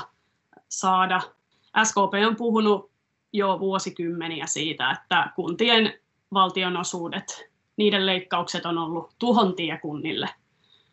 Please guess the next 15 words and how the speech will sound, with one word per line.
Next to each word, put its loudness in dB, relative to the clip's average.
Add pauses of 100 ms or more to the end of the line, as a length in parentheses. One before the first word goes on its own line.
(240)
Ää, 4 (460)
nämä 2
leikkaukset 2
pitäisi -2
ensinnäkin -2 (120)
perua 0
ja -4
kuntien -2 (120)
valtionosuudet, -2 (280)
ää, -6
niitä -4
täytyy 0
nostaa 0
aivan 0
siis -4